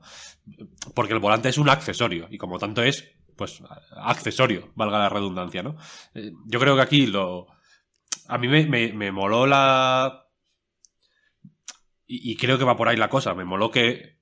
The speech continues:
el Hori-, el Horizon este lo anunciaran como un juego de guerrilla y Fire Sprite, es decir, no de Fire Sprite y guerrilla, quiero decir, la, y el orden entien-,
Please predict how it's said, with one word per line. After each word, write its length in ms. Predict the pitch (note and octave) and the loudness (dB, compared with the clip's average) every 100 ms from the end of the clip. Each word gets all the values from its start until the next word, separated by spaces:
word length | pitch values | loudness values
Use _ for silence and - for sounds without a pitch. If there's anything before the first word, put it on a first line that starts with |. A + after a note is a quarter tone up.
| _ - | _ -4
el 180 | A2 | 0
Hori-, 220 | A#2 B2 A2 | 2 0 0
el 120 | G#2+ | 2
Horizon 340 | C3 A#2+ A2+ | 2 0 -2
este 180 | A#2+ G#2 | -2 -4
lo 60 | F#2 | -4
anunciaran 640 | F#2 E2 A2+ A2 F2+ F2 _ _ _ | -6 -2 0 2 -2 -6 _ _ _
como 220 | A2+ A2+ | -2 -2
un 80 | A#2 | 0
juego 340 | B2 C3 A#2 | 2 2 2
de 320 | A2+ C3 F2+ | 2 0 0
guerrilla 680 | G2 G#2+ - C3+ C3+ A#2 F2 | -4 -4 0 2 2 2 0
y 120 | G2+ | -2
Fire 280 | G2 A#2+ B2 | -2 0 0
Sprite, 480 | - C#3+ D3+ E3 - - | 0 -2 -2 -6 -14 -6
es 120 | B2 | -4
decir, 320 | B2 A2 G2 | -2 -2 -4
no 180 | G#2+ A2+ | -2 0
de 100 | A2+ | 0
Fire 240 | - A#2+ | 0 0
Sprite 380 | - B2+ G#2+ G2+ | 0 -2 0 -2
y 160 | C#3 B2+ | 0 0
guerrilla, 560 | A2 G#2 A#2+ C#3 D#3 - _ - _ _ _ _ _ | 0 -2 -4 -4 -10 -16 _ -20 _ _ _ _ _
quiero 160 | - G#2+ | -2 0
decir, 220 | G#2 B2 | 2 2
la, 240 | B2+ F#2+ G2+ | 4 4 4
y 60 | |
el 100 | A2 | 4
orden 220 | A2 A2+ A2 | 4 2 0
entien-, 340 | G#2 A2 | -2 -4